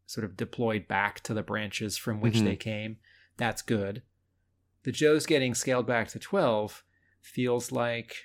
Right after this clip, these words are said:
Speaker 1: um, it feels a little like Jerwa is thinking that the team had gotten too big under Blaylock and he needs to sort of make it make more sense.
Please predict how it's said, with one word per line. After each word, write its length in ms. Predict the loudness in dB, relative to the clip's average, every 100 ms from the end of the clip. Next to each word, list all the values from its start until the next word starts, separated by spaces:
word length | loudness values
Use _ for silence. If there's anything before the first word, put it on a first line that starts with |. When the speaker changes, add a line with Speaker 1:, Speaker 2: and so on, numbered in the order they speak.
| _ _
Speaker 1:
um, 500 | -6 -4 -4 -6 -10 -16 _ _ _ _
it 140 | 0 2
feels 180 | 2
a 60 | 4
little 200 | 4 4
like 220 | 4 4
Jerwa 540 | 2 2 4 6 4 2
is 380 | -2 -2 -4 -4
thinking 560 | -4 -2 -2 -4 -6 -12 _ _ _ -6
that 320 | -2 -2 -4 _ _ _ _ _
the 120 | -6
team 280 | -4 0 2
had 120 | 2 4
gotten 320 | 4 2 -4
too 260 | -4 -4
big 420 | 0 0 0 -2 -6
under 380 | -8 -6 -6 -2
Blaylock 560 | 4 6 6 4 -2 -6
and 80 |
he 60 | -6
needs 260 | -4 -4 -4
to 300 | -4 -6 -6
sort 180 | -10
of 100 | -10
make 300 | -6 -6 -4
it 180 | -8 -8
make 320 | -8 -10 -8
more 240 | -8 -8 -6
sense. 760 | -4 -2 -2 -4 -6 -8 -12